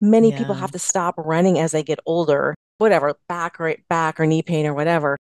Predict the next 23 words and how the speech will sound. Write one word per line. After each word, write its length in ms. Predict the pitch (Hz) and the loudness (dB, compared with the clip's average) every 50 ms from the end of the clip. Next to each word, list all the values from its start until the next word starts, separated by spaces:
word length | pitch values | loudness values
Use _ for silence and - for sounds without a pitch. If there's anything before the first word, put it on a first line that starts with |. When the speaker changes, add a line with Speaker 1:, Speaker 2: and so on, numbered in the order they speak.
| _ _ _ - | _ _ _ -4
Speaker 1:
My 180 | 190 214 277 294 | 0 0 2 2
dad 240 | 262 214 185 175 165 | 2 2 2 2 2
ran 140 | 147 156 151 | 2 2 2
until 280 | 151 147 - 160 151 151 | 2 0 0 0 -2 -2
he 120 | 160 160 | 0 0
was 140 | 165 160 156 | 0 2 2
in 60 | 147 | 2
his 120 | 139 131 | 0 2
mid-seventies, 640 | 139 151 139 135 - - 165 151 143 143 139 131 147 | 2 0 0 0 0 0 0 0 2 0 0 0 0
and 80 | 147 | 0
I 80 | 151 170 | 2 2
am 180 | 175 170 156 147 | 2 2 2 2
built 300 | - 156 143 139 - - | 4 4 4 4 2 -2
exactly 480 | 147 143 143 - - 143 143 - 151 143 | -8 -12 -10 -10 -8 -8 -6 -6 -4 -2
like 220 | 139 139 - - | -2 -2 -2 0
him, 120 | 147 135 135 | -2 0 2
very 200 | 160 151 151 156 | 2 2 2 2
broad, 480 | 147 - 160 151 143 139 139 139 139 135 | 2 4 4 4 6 4 4 2 2 2
not 220 | 151 165 170 180 | 4 4 4 4
the 80 | - 156 | 2 0
typical 420 | - - 170 - - 151 - - 143 | -2 -2 -4 -4 -4 -6 -6 -6 -6
skinny 360 | - - - - 165 156 151 | -4 -4 -2 2 2 2 2
runner, 380 | 143 143 139 135 131 135 139 | 2 2 2 0 0 -2 -2